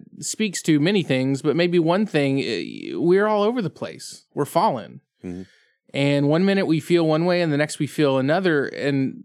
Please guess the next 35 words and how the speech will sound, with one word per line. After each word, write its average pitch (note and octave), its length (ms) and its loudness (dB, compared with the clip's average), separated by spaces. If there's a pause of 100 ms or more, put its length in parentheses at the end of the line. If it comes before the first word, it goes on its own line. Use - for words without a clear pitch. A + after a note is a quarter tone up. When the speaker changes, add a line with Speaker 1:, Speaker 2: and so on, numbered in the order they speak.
(100)
Speaker 1:
so E3 320 2
it's, - 300 -6 (420)
it's C#3 160 0
interesting B3 480 2
that C#3+ 80 4
we C#3+ 100 4
choose D3 340 2
to C#3+ 60 0
trust C3+ 480 -2
that, C3+ 600 -2 (380)
eh, B1 560 -8
and D3 380 2
there's D3 420 2 (180)
only D#3 260 4
one F3+ 280 2
constant B2+ 500 -4
in B2+ 80 -2
this B2 180 -2
life, A#2+ 460 -6
Speaker 2:
Mm-hmm. E2+ 280 -12 (360)
Speaker 1:
and C#3 220 2
how C#3 120 2
we C3+ 100 2
struggle C3 340 0
to A#2+ 80 -4
trust - 280 -6
that. A2+ 220 -6 (100)
Speaker 2:
Yeah. E2+ 260 -6 (360)
The A2+ 180 2
third C3+ 420 2
rule B2 520 2 (140)
in F2+ 80 -6
handling A2 400 0
storms A2+ 480 0
is, A#2 340 2